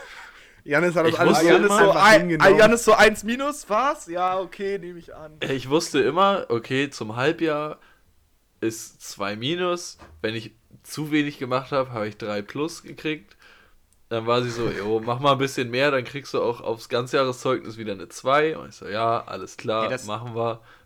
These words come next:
Speaker 2: top."
Speaker 4: Ey,
Speaker 2: Hat
Speaker 4: Tore, es
Speaker 2: geklappt.
Speaker 4: schließt, es schließt sich gerade total der Kreis,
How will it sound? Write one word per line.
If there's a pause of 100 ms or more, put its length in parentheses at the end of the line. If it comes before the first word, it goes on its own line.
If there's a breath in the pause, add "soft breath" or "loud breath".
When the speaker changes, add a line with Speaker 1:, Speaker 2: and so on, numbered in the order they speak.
(100)
Speaker 2:
top." (300 soft breath)
Speaker 4:
Ey,
Speaker 2:
Hat
Speaker 4:
Tore,
es
Speaker 2:
geklappt.
Speaker 4:
schließt,
es
schließt
sich
gerade
total
der
Kreis,